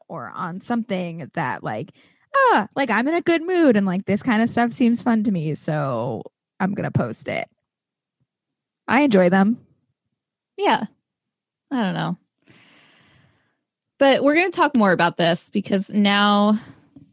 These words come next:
Speaker 2: it's time to get into the conservatorship and the Free Britney movement, which of course are still related to,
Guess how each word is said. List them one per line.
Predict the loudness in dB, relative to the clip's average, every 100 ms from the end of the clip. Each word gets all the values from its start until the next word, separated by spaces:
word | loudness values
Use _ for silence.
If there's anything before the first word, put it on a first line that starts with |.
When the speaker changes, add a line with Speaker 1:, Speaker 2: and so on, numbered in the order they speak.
| -20 _ -20 _ _ _ _
Speaker 2:
it's | -8 -6
time | 0 2 4
to | 2
get | 2 2
into | 2 0 0 -2 0 0
the | 0 0 2 0 0 0 -2 -6 _ _ -8
conservatorship | -6 -2 -2 0 0 -2 -4 -4
and | -4
the | -4
Free | -4 -4
Britney | -2 -4 -2
movement, | -4 -4 -4 -4
which | -6 -6
of | -10
course | -4 -4 -4
are | -6
still | -8 -6 -4
related | -4 -6 -6 -8 -10 -12
to, | -10 -8 -8 -8